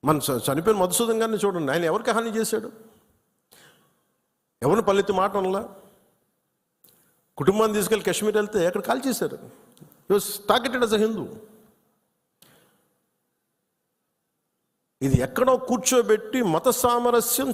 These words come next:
చాలా చాలా అవసరం ఈ దేశానికి. చాలామంది మత కలహాలు క్రియేట్ చేయాలనుకున్నా కానీ కొంతమంది చేస్తుంటారు, దాన్ని మీరు అడ్డుకోవాలి.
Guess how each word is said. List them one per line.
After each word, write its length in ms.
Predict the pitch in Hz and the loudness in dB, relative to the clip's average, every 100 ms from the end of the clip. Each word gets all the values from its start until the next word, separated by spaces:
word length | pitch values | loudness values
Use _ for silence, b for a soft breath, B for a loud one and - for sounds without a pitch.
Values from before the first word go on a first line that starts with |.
| 233 | 0
చాలా 220 | 220 220 214 | 0 0 0
చాలా 160 | 208 208 | 0 0
అవసరం 380 | 180 175 131 - | -2 -4 -6 -6
ఈ 100 | 139 | -4
దేశానికి. 560 | 139 156 160 120 104 87 - - _ _ _ _ _ _ _ _ _ _ _ _ _ _ _ _ _ - | -2 -2 -2 -4 -6 -12 -16 -20 _ _ _ _ _ _ _ _ _ _ _ _ _ _ _ _ _ 0
చాలామంది 540 | 190 220 220 220 214 | 4 4 2 0 0
మత 200 | 180 180 | 0 -2
కలహాలు 440 | 214 220 202 214 214 | 0 2 4 2 0
క్రియేట్ 480 | 185 214 214 214 | 0 2 2 0
చేయాలనుకున్నా 680 | 196 202 190 180 180 175 156 | 0 2 2 0 0 0 0
కానీ 280 | 131 123 120 85 - - - _ _ _ _ _ _ _ _ _ _ _ _ _ _ _ _ - | 0 0 -2 -6 -16 -20 -20 _ _ _ _ _ _ _ _ _ _ _ _ _ _ _ _ -2
కొంతమంది 380 | 180 214 233 240 | 0 0 2 2
చేస్తుంటారు, 500 | 233 220 120 - - - _ _ _ _ _ _ | 2 -2 -4 -8 -18 -20 _ _ _ _ _ _
దాన్ని 240 | 127 175 190 | -2 0 2
మీరు 160 | 160 | 0
అడ్డుకోవాలి. 460 | 151 165 156 98 | 0 0 -2 -4